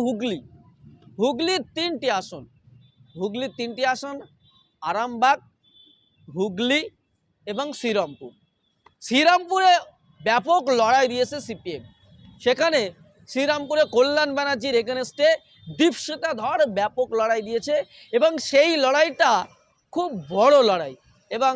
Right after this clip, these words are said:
বিজেপির প্রার্থী যিনি ছিলেন, কল্যাণ ব্যানার্জির প্রাক্তন জামাই, তিনি বিজেপির প্রার্থী ছিলেন, কিন্তু সেখানে বিজেপির থেকে লড়াই, শক্তিশালী লড়াই দিয়েছে সিপিএম এর দীপশিতা ধর, ইয়ং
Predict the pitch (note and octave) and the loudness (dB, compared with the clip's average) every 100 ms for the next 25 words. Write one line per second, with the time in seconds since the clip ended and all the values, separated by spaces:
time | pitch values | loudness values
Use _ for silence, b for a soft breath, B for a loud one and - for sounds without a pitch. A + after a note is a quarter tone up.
0 | A#3 A3+ G#3+ B3 C4 G3 A3+ A3+ A#3+ G#3+ | 0 -4 -2 -4 -4 -2 0 0 -4 -8
1 | A#3 A3+ C4 C4+ C#4+ C4 _ _ _ _ | -8 -8 0 2 2 -2 _ _ _ _
2 | G3+ B3 D4 C#4 C#4 C#4 A#3 B3+ F#3 A3+ | 0 2 2 0 -2 -2 -2 -6 0 0
3 | A3+ - A#3+ F#3 G3+ G#3+ G3 C#3 _ _ | 0 -6 -8 -4 -4 -2 -6 -8 _ _
4 | _ - A#3 C4+ B3 G3 G3+ G3+ G3 F3 | _ -6 -4 -4 -4 -6 -6 -6 -6 -6
5 | E3+ E3+ E3 F3 C3+ _ _ _ _ _ | -6 -10 -12 -12 -12 _ _ _ _ _
6 | - C#4 F4 C#4+ A3+ - _ - _ - | -6 -2 -2 -2 -4 -6 _ -20 _ -16
7 | - A#3+ C4+ D#4+ C#4 G3+ E3+ A#3+ A#3 C#4+ | 0 0 2 -2 -2 -4 -6 -8 -6 -6
8 | D4 A3 C4 B3+ A3+ F3+ F#3+ A3+ A#3+ - | -8 -6 -6 -4 -4 -2 -2 0 -2 -6
9 | A#3 - C4+ B3 B3+ A#3+ G3 G3+ G3+ G#3+ | -10 -8 -12 -8 -8 -6 -4 -4 -6 -10
10 | G#3 C4 C#4+ C#4+ b b _ C4 C4+ C#4 | -8 -2 -2 -2 b b _ -6 -4 0
11 | C4 B3 C4+ F#3 C3+ B3 - A#3 G#3+ F3+ | 0 0 -4 -6 -6 -6 -8 -6 -4 -4
12 | C#3 A#2+ - - - - - C#4 F4 | -6 -12 -20 -20 -20 -12 0 2 2